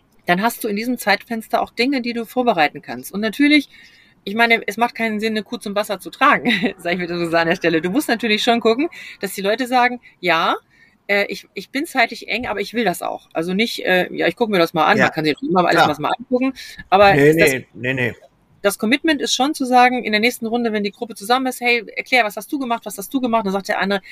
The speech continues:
Speaker 1: „Der Weg ist ganz cool.“ Beispiel, wir haben zum Beispiel, ähm, über so ein System, über so ein Get-Together festgestellt, dass du im, im, im handwerklichen Bereich, also nicht böse sein, dass ich das jetzt so sage, aber, äh, du,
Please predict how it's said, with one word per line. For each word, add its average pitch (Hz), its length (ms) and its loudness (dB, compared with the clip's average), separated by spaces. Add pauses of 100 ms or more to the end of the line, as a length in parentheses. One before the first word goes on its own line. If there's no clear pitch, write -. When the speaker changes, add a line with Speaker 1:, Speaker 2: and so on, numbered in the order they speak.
(160)
Speaker 1:
„Der 240 160 2
Weg 247 120 2
ist 226 140 -2
ganz 196 300 -10
cool.“ 294 300 2 (600)
Beispiel, 190 560 -4
wir 180 80 -8
haben 247 140 -8
zum 262 140 -10
Beispiel, 214 600 -2
ähm, 180 260 -2
über 202 200 0
so 226 100 -4
ein 208 180 -4
System, 233 520 0
über 190 200 -6
so 175 60 -4
ein 170 100 -6
Get-Together 208 720 0 (480)
festgestellt, 196 800 -4 (260)
dass 185 240 -6
du 202 100 -4
im, 170 340 -6
im, 160 200 -10
im 160 220 -10
handwerklichen 277 640 0
Bereich, 175 400 0
also 147 200 -6 (260)
nicht - 300 -10
böse 190 260 -2
sein, 156 180 0
dass 156 100 -4
ich 156 60 -16
das - 160 -16
jetzt 139 120 -18
so 147 60 -12
sage, 220 360 0
aber, 170 200 0 (360)
äh, 170 200 -2
du, - 80 -12